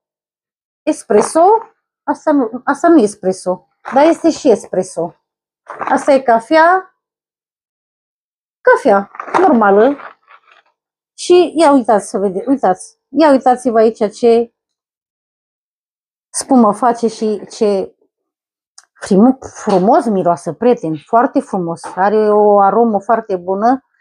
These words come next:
E cea mai ieftină de la Axion, dar vă spun că noi ne-am obișnuit cu ea și face o spumă și este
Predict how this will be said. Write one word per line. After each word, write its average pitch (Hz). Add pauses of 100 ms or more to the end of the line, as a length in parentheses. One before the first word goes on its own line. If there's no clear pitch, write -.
(200)
E 220
cea 254
mai 254
ieftină 247
de 208
la 208
Axion, 208
dar 226
vă 202
spun 262
că 262
noi 233
ne-am 214
obișnuit 208
cu 214
ea 233
și 220
face 254
o 226
spumă 226
și 226
este 226